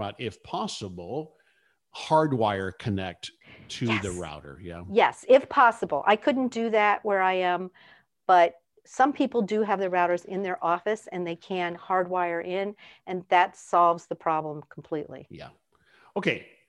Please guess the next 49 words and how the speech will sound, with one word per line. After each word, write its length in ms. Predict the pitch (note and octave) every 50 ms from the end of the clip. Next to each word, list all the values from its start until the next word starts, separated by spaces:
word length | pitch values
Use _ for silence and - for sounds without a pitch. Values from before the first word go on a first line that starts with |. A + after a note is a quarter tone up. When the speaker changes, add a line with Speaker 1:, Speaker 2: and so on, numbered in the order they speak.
| _ _ _ _ -
Speaker 1:
As 220 | A2+ A#2+ B2 A2+ A#2+
we 120 | B2 B2+
begin 240 | A#2 A#2 B2 D3+ E3
to 80 | F3 E3
wrap 280 | D#3 D3 D3 C3+ A#2+
it 100 | B2+ A2
up, 180 | G#2+ G2+ G2+ -
w-, 200 | B2+ B2+ A#2+ G#2 -
i-, 180 | A#2+ C3 B2+ -
if 200 | - C#3 A#2+ A#2
you 140 | D3 F3 G3
had 180 | F#3+ F#3+ F3+ E3
to, 180 | E3 D#3 C#3+ C3+
if 60 | C3+
you 100 | D3+ E3+
were 140 | F3 E3+ C#3+
coaching 560 | - - - - F3+ F#3+ F#3+ - - F3 E3
me 100 | D#3+ D3
on 300 | C3+ B2+ A#2+ A#2 A#2 A2+
one 320 | A#2 C3 C#3 C#3+ C#3+ C#3
thing 400 | B2+ - - D3 C3 A#2 A2 G2+
that 120 | G2 G2 F#2+
I 120 | G#2 A2+
can 180 | A2+ - B2+ A#2+
apply 380 | A2+ - - - A#2 A2+ A2
on 200 | G#2 G2 F#2+ F#2
my 140 | F2+ F2+ F2
next 380 | F#2 F#2+ A2 A#2 A#2+ - - -
video 480 | G#2+ G#2 A2+ G#2+ G#2+ G#2+ G2+ F#2+ F#2
call, 580 | F2 - - - G2+ F2+ D#2+ D2+ D2 C2+ - _ _ _ _ _ _ _ _ _ _ _ _ _ _ _ _ _ _ _ _ - - - _
what 300 | - B2 B2 A#2 C3 C3+
would 140 | C3 B2+ B2
it 160 | A2+ G#2+ G#2
be 180 | A2+ A2+ A2 A2
that 160 | G#2+ - -
we 140 | A2+ G#2+ G2+
haven't 420 | G#2 G#2+ A2 G#2+ G#2 G#2+ G2+ F#2
already 300 | G2+ F#2+ F#2 F#2 F2+ F2
talked 320 | E2+ - F2+ - - _ -
about? 300 | D#2+ D2+ C2+ C2+ - _ _ _ _ _ _ _ _ _ _ _ _ _ _ _ _ _ -
Speaker 2:
That 160 | - G#3 G3+
we 120 | G#3+ F#3+ F3
haven't 640 | F3 - - - - - D4+ F#4+ F#4 C4+ F3 - -
talked 300 | - - - - _ -
about? 360 | - - - - - - _ _ -
Speaker 1:
Yeah. 160 | B2 A#2 -
Speaker 2:
Hmm. 360 | E4 D4+ B3 G3 D#3+ D3 D3+ D3+ _ _ _ - - - - - - _ _ -
Well, 100 | - B4+
I 320 | D5 E5 F5 F#5 F#5+ F#5+